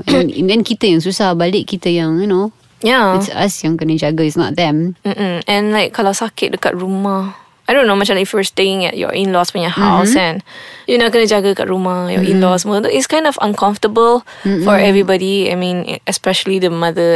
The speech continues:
Speaker 2: and the
Speaker 1: Mm.
Speaker 2: child kan. So, yeah. So, if you guys are going back to your kampung ke apa ke, remember
Speaker 1: Mm-hmm.
Speaker 2: to bring your first aid kits. Okay, kits. Okay, because,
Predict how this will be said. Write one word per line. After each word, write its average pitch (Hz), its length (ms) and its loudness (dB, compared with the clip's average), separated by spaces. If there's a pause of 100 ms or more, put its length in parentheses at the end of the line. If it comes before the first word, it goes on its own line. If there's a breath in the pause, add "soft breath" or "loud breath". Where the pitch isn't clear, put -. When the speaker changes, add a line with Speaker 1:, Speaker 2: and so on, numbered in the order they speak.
Speaker 2:
and 165 80 -6
the 185 320 0
Speaker 1:
Mm. 185 80 0
Speaker 2:
child 170 400 2
kan. 165 340 -2 (540 loud breath)
So, 220 800 4
yeah. 185 400 0 (320 loud breath)
So, 240 120 2
if 233 200 0
you 247 120 -2
guys 240 200 4
are 208 160 2
going 196 240 2
back 185 200 -2
to 185 80 -2
your 180 400 2
kampung 202 480 0
ke 208 120 4
apa 196 160 -2
ke, 208 240 2
remember 180 360 2
Speaker 1:
Mm-hmm. 175 80 -2
Speaker 2:
to 214 80 -2
bring 220 160 2
your 196 80 2
first 214 320 -2
aid 226 160 -2
kits. - 600 0 (560 loud breath)
Okay, 220 240 2
kits. - 600 -2
Okay, 226 280 2
because, 196 480 0